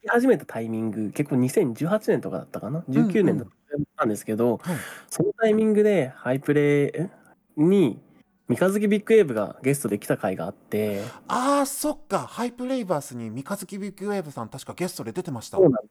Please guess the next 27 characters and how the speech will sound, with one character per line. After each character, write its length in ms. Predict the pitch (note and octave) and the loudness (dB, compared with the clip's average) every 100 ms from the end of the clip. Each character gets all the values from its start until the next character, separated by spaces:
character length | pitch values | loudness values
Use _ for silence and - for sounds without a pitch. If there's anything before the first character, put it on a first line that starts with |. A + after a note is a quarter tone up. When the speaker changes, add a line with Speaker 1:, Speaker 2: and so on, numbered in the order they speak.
| _ | _
Speaker 1:
す 60 | |
よ。 80 | - - | -14 -6
確 140 | D3 | -4
か、 240 | - G#2 - - | -2 -4 -6 -18
そ 240 | - E3 | -6 0
の 240 | E3 D#3+ D3 | 0 -2 -6
時 160 | D3 | -10
間、 180 | - D#3 | -4 -4
確 200 | F#3 - | -2 -4
か、 240 | A#2+ G2+ - _ _ _ _ _ _ _ | -4 -4 -8 _ _ _ _ _ _ _
そ 100 | A#2 | -8
の、 220 | A#2 A2+ | -6 -2
お 40 | C#3+ | 2
ま 120 | F#3 | 2
わ 40 | |
り 80 | D3+ | 2
さ 120 | A#2 | -2
ん 20 | G#2 | -4
た 100 | G2+ | -4
ち 120 | G2+ | -4
が 60 | |
い 60 | G2+ | -4
た 360 | A2 G#2+ G2+ - | -2 -2 -2 -2
Speaker 2:
は 160 | G3 F3+ | 0 0
い、 100 | A2 | -2
は 160 | E3 | -6
い。 80 | C#3 | -6